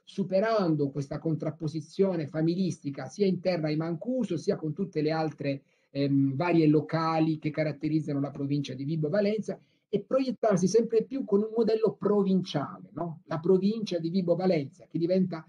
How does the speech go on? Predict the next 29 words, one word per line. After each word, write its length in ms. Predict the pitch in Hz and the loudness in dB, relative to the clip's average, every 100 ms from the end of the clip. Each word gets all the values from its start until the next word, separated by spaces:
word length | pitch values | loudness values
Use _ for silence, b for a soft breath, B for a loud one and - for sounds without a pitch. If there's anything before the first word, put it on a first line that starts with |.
| b b b | b b b
ehm, 340 | 156 160 156 - | -2 -2 -4 -6
sostanzialmente 720 | 165 175 170 180 208 202 170 | -4 -2 -2 2 2 4 4
un 100 | 185 | 4
interlocutore 720 | 202 196 190 190 196 214 208 | 4 4 2 0 0 2 4
diretto 380 | 175 180 190 180 | 4 2 2 0
del 180 | 165 151 | 0 -2
crimine. 540 | - 214 151 127 - _ _ _ _ _ 170 | 0 2 2 0 -8 _ _ _ _ _ 0
E 40 | |
la 100 | 180 | 0
stessa 300 | - 214 214 | 2 2 2
operazione 760 | 190 190 170 240 233 180 - _ | 2 2 0 2 4 2 -6 _
la 160 | 143 156 | -4 2
vedi 220 | 196 165 | 2 4
nel 160 | 160 151 | 2 0
crotonese, 840 | 151 143 139 196 185 147 127 120 | -2 0 0 2 2 0 -4 -6
con 260 | 143 139 135 | 0 2 2
la, 500 | 135 131 135 135 131 | 0 -6 -8 -8 -8
ehm, 400 | 131 131 131 131 | -12 -8 -8 -8
quella 240 | - 160 147 | -2 0 0
che 120 | 143 | -4
è 20 | |
stata 440 | - 156 143 135 - _ _ _ _ _ - | -6 -6 -6 -8 -10 _ _ _ _ _ -6
la 100 | 131 | -4
figura 320 | 143 143 165 | 0 2 4
di 140 | 143 139 | 4 2
Grande 320 | 143 143 143 | 2 2 2
Aracri. 360 | 147 135 - 123 | 0 -4 -8 -6
Quindi 300 | 208 170 156 | 0 0 0
questa 420 | 180 - 160 | -6 -4 -8